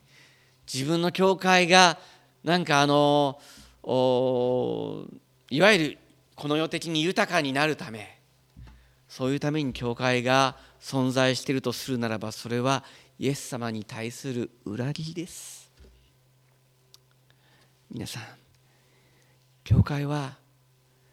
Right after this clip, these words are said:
キリストの体です。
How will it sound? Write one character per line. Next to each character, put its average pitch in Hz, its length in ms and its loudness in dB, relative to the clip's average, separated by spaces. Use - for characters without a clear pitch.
キ 131 100 -2
リ 139 120 0
ス - 120 -10
ト 151 140 -4
の 147 200 -2
体 151 460 -8
で 143 100 -10
す。 - 420 -10